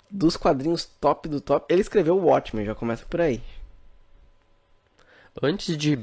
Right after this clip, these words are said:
Speaker 2: de The Boys, antes de
Speaker 1: Homem do Pântano também é,
Speaker 2: Antes
Speaker 1: é
Speaker 2: de
Speaker 1: o,
Speaker 2: tudo.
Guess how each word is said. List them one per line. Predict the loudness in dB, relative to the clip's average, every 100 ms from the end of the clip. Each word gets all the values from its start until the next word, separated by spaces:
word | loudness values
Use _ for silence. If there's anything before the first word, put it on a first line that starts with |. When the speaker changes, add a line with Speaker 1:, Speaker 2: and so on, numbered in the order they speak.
| -6 -8
Speaker 2:
de | -6 -4 2
The | 4
Boys, | 4 4 4 6 4 0 -10 -4
antes | 0 2 0 -4 0
de | 6
Speaker 1:
Homem | 8 8
do | 6 4
Pântano | 6 8 8 6 4 2 -2 0
também | 4 4 4
é, | 2
Speaker 2:
Antes | 0 -2 0 4
Speaker 1:
é |
Speaker 2:
de | 6
Speaker 1:
o, | 6
Speaker 2:
tudo. | 4 0